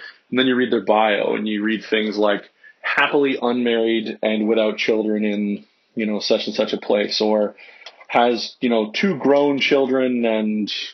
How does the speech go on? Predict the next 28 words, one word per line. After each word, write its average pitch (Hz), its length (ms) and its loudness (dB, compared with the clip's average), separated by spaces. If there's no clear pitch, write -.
you 117 300 -4
know, 107 720 0
a - 80 -6
wife, 110 360 0
or 120 140 2
is 120 160 2
married, 139 640 2
but, 113 300 0
um, 113 1080 -2
you 127 80 0
know, 107 400 0
husband 117 800 0
takes - 260 0
care 120 140 4
of 110 100 0
children, 110 300 2
or, 123 80 4
or 170 260 2
whatever 175 240 2
the 143 80 -2
case 135 300 -6
may 120 100 -2
be. 110 420 -4
I 123 160 0
find 160 280 0
that 147 80 0
there 143 160 4
is 123 80 -2